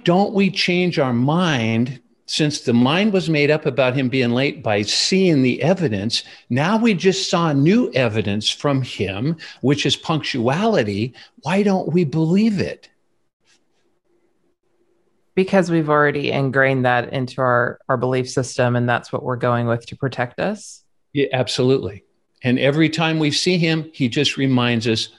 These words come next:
Speaker 1: of our belief. He doesn't create a new one. He just reminds us of our belief. And everybody that hires anybody hires a ton of beliefs.
Speaker 2: So this, I've,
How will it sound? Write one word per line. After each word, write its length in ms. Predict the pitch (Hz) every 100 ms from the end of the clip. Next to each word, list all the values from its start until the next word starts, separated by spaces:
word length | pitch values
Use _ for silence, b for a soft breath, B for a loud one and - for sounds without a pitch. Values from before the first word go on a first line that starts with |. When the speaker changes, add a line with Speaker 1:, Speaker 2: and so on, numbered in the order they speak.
| _
Speaker 1:
of 160 | 110 104
our 180 | 104 95
belief. 540 | 101 101 71 - - _ _ _ _ _ _ _ _ _ _ b b
He 120 | 131
doesn't 420 | 135 151 180 - -
create 240 | - 175 160
a 80 | 131
new 260 | 147 156
one. 360 | 117 95 98 101 b b
He 120 | - 113
just 300 | 135 123 127
reminds 500 | 110 113 120 127 131
us 160 | 117
of 200 | - 104
our 160 | 101 98
belief. 480 | 98 98 107 - -
And 180 | 120 120
everybody 720 | 139 165 170 190 156 151 147 139
that 140 | 160
hires 400 | - 131 123 113 -
anybody 560 | 147 131 107 98 98 B B
hires 600 | - 127 127 127 131 117 b b b _
a 80 | 110
ton 400 | - - 139 127
of 100 | 107
beliefs. 560 | 104 92 - - - - _ _ _ _ _ _ _ B B B -
Speaker 2:
So 220 | - 247
this, 320 | 269 320 - -
I've, 240 | 175 165